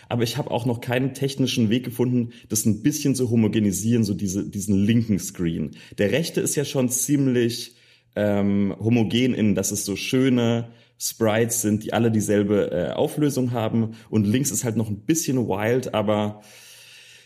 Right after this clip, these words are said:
genau, es, es muss halt, es muss halt rattern, es muss halt irgendwie, äh, klackern, so, das muss irgendwie animiert und bewegt sein und das ist schwer mit zwei D, dann müsste ich ja jedes Modul quasi zwei D animieren, das ist noch viel komplizierter und wenn ich halt eben da so eine drei D Element nehme,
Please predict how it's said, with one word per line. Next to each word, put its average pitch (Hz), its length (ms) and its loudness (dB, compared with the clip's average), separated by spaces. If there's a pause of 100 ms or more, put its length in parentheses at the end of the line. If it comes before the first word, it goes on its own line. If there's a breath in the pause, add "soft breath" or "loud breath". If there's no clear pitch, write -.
(340 loud breath)
genau, 98 380 2
es, - 160 0
es 127 180 -2
muss 180 220 2
halt, 127 260 -2
es - 100 0
muss 156 180 2
halt 98 240 -2
rattern, 151 500 0
es 110 120 -2
muss 143 220 2
halt 113 180 0
irgendwie, 113 400 4
äh, 85 200 0
klackern, 131 580 -2
so, 120 200 2
das - 160 -4
muss 131 180 0
irgendwie 120 400 0
animiert 107 480 2
und 110 140 0
bewegt 107 360 -2
sein 117 240 0
und 104 100 -2
das 120 100 -2
ist - 200 -2
schwer 139 320 -2
mit 156 200 0
zwei 131 360 -2
D, 196 200 0
dann 123 180 2
müsste 127 220 0
ich 120 100 -6
ja 120 80 0
jedes 139 360 0
Modul 120 300 0
quasi 107 420 -2
zwei 123 340 0
D 127 180 0
animieren, 95 400 2
das 107 120 0
ist - 140 -4
noch 101 100 -2
viel - 260 -4
komplizierter 123 680 -2
und - 100 2
wenn 110 120 2
ich 117 100 -2
halt - 120 -2
eben 110 140 2
da 107 100 2
so 113 120 2
eine 110 140 6
drei 101 260 0
D 113 180 2
Element 87 380 2
nehme, 95 200 2